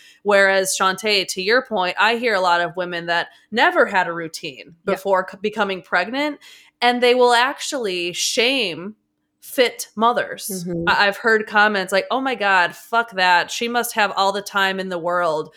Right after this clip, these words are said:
Speaker 1: to be able to look like that
Speaker 2: Yeah.
Speaker 1: after giving birth."
Speaker 2: Yeah.
Speaker 1: It's like, she, probably not.
Speaker 2: Yeah.
Speaker 1: She just <laughs> has the
Speaker 2: Yeah.
Speaker 1: discipline to, to commit to it.
Speaker 2: Yeah. And that's what I,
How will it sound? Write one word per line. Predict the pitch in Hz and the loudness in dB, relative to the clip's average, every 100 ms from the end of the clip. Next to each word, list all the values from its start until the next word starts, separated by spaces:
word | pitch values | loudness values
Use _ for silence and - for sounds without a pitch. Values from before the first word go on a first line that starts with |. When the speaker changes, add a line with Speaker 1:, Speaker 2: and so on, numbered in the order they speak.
| _ | _
Speaker 1:
to | - | -14
be | 170 185 | -10 -6
able | 185 185 190 | -4 -4 -6
to | 180 | -8
look | 165 165 165 | -6 -8 -6
like | 160 156 | -8 -6
that | 160 131 139 175 | -4 0 0 0
Speaker 2:
Yeah. | 165 - - | -4 -6 -4
Speaker 1:
after | 180 175 185 | -4 -4 -8
giving | 170 175 165 | -6 -6 -6
birth." | 165 156 113 180 - | -4 -2 -2 -6 -12
Speaker 2:
Yeah. | 175 147 - _ _ | -10 -10 -12 _ _
Speaker 1:
It's | - | -6
like, | 220 220 _ 214 | -6 -6 _ -18
she, | - - 226 _ _ _ _ _ _ _ _ | -12 -10 -12 _ _ _ _ _ _ _ _
probably | - 214 277 208 196 196 | -2 -2 -2 -4 -2 2
not. | 233 339 202 | 2 2 2
Speaker 2:
Yeah. | 190 | 0
Speaker 1:
She | 156 214 | -2 -4
just | 208 - - _ | -4 -8 -10 _
<laughs> | 247 1017 1017 807 | -6 -4 -6 -4
has | 285 - | -4 -4
the | 226 | -4
Speaker 2:
Yeah. | 220 202 | -2 0
Speaker 1:
discipline | 254 240 220 180 175 180 | -2 -4 -6 -6 -6 -6
to, | 196 175 | -8 -8
to | 196 | -10
commit | 180 196 285 285 | -8 -6 -6 -6
to | 160 120 | -8 -8
it. | 87 - | -12 -6
Speaker 2:
Yeah. | 202 196 165 170 _ | -4 -4 -4 -10 _
And | 208 220 | -2 0
that's | 233 | 2
what | 247 226 | 2 0
I, | 196 | 0